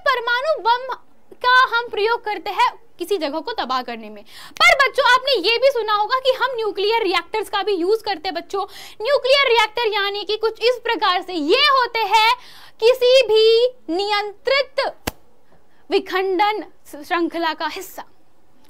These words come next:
जब बच्चों इस तबाही को हम कंट्रोल कर लेते हैं, जब बेटा हम इसको कंट्रोल करते हैं, हम जब इस चेन रिएक्शन को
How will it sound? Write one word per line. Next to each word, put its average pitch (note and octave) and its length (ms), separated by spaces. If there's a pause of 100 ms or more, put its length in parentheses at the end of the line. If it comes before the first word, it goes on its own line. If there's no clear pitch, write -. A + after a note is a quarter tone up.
(320)
जब D5 340
बच्चों B4+ 360
इस B4+ 80
तबाही G#4 460
को C5 140
हम A4+ 160
कंट्रोल A#4 500
कर G#4+ 180
लेते E4 220
हैं, D4 80
जब C5 180
बेटा C5 200
हम C5 180
इसको A#4+ 180
कंट्रोल A4+ 500
करते F#4 260
हैं, A4 80
हम A4 100
जब A#4+ 140
इस A#4 80
चेन A#4 280
रिएक्शन A4+ 420
को D5+ 220